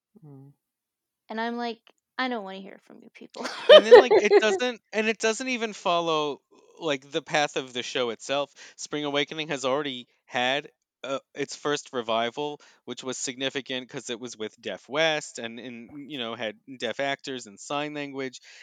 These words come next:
Speaker 3: and, like, the show itself has taken on such a life of its own and not, you know, sometimes it happens that things are big in their moment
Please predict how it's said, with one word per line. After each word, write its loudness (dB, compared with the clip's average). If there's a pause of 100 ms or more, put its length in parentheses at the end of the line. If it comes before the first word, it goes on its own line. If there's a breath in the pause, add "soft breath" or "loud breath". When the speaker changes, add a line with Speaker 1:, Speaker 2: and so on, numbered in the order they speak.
Speaker 3:
and, -12
like, -2
the -6
show -4
itself -2
has -8
taken -4
on -6
such -12
a -6
life -2
of -10
its -10
own -6
and -10
not, -6 (460 loud breath)
you -6
know, -2
sometimes -4
it -8
happens -4
that -6
things -6
are -2
big -4 (640 soft breath)
in -4
their 0
moment -6